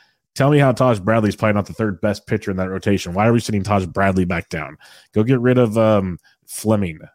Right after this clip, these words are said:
Go get rid of the opener Beeks. Like, there's a lot of things they can get rid of and keep Taj Bradley up there. So we'll see how they handle it. But for now, he is going to be a staple in the Rays rotation.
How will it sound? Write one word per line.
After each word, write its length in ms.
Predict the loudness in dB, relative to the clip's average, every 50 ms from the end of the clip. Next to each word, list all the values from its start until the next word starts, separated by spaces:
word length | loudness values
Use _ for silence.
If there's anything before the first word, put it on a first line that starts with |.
| _ -4
Go 100 | -2 0
get 100 | 0 2
rid 140 | 2 2 2
of 180 | 2 0 2 2
the 140 | 2 2
opener 320 | 4 2 0 0 0 0 0
Beeks. 640 | 0 -2 -2 -2 -2 -2 -4 -8 _ -4 -4 -2 0
Like, 220 | 0 0 0 2
there's 160 | 2 2 4
a 40 | 4
lot 140 | 4 4 2
of 80 | 2
things 140 | 2 2 2
they 80 | 2 0
can 80 | 0
get 100 | -2 -2
rid 160 | 0 0 2 2
of 220 | 2 0 -2 -6 -10 _ -20 -20 -20 -20 -20 -20 _
and 140 | -10 -10 -6
keep 220 | -4 -4 -4 -2
Taj 240 | -2 -2 -2 -2 -2
Bradley 380 | -2 0 0 2 2 2 2 0
up 160 | 0 0 -2
there. 140 | -8 -8 -8
So 120 | -4 -4
we'll 80 | -4 -4
see 160 | -4 -2 -2
how 140 | -2 -2 -2
they 80 | -2
handle 260 | -2 0 2 2 2 2
it. 80 | 0
But 100 | -2 -6
for 120 | -6 -4 0
now, 260 | 0 2 0 0 -2 _ _ _ _ _ _ _ _
he 160 | 0 2 2
is 160 | 2 0 -2
going 220 | -6 -4 -4 -4 -4
to 60 | -4
be 100 | -4 -4
a 80 | -4
staple 500 | -6 -2 -2 0 0 0 -2 -6 -6 -6 -6
in 180 | -6 -6 -6
the 220 | -6 -6 -8 -8 -10 -12 _ _ _ _
Rays 380 | 0 0 2 2 0 -2 -6 -8 -8
rotation. 560 | -8 -8 -4 0 0 0 0 -2 -4 -8 -10